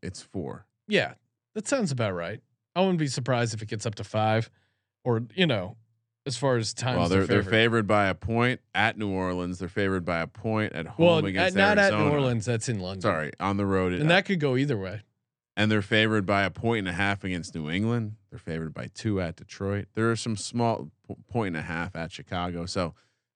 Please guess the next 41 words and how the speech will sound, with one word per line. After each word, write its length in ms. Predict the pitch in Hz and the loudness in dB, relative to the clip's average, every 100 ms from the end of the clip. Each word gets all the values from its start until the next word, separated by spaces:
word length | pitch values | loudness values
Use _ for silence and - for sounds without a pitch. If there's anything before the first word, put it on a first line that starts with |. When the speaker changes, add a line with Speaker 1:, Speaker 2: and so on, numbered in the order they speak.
| - | -2
Speaker 1:
uh, 140 | 117 110 | 0 2
this 220 | 147 147 | 2 2
is 100 | 131 | 2
certainly 360 | 160 151 143 | 4 4 2
a 40 | 123 | 0
team 240 | 156 143 | 2 2
that's 160 | 117 - | 0 -2
projected 440 | 113 120 120 104 | 0 2 2 -2
to 40 | 90 | 0
play 160 | 131 | 4
a 60 | 120 | 4
lot 160 | 117 | 4
of 40 | 107 | 2
close 280 | 117 104 - | 0 0 2
games. 360 | 123 135 104 | 2 2 0
And, 120 | 95 | -4
uh, 60 | 85 | -4
again, 420 | 87 90 123 95 | -4 0 0 0
like, 180 | 69 82 - - - _ _ _ | -6 -10 -12 -20 -20 _ _ _
I, 140 | - 123 107 | -2 0 -4
do 140 | 95 | -2
you, 80 | 120 | 0
do 120 | 92 120 | 2 2
you 80 | |
think 160 | 127 117 | 4 4
Zimmer's 340 | 123 123 127 | 2 4 2
the 100 | 110 117 | 2 4
reason 280 | 131 120 | 4 4
they 120 | 123 123 | 4 4
were 80 | 117 | 4
losing 280 | 131 123 | 4 4
those 220 | 127 127 117 | 4 4 4
games 360 | 131 135 123 | 4 4 4
last 340 | 135 135 113 143 | 4 4 2 4
year? 180 | 156 | 4
You 120 | 143 131 | 6 4
think 160 | 139 | 4
it 40 | 139 | 4
was 140 | 127 | 2
Kirk 280 | - 160 139 | 4 4 4
Cousins? 540 | 151 117 82 - - | 2 0 -4 -14 -16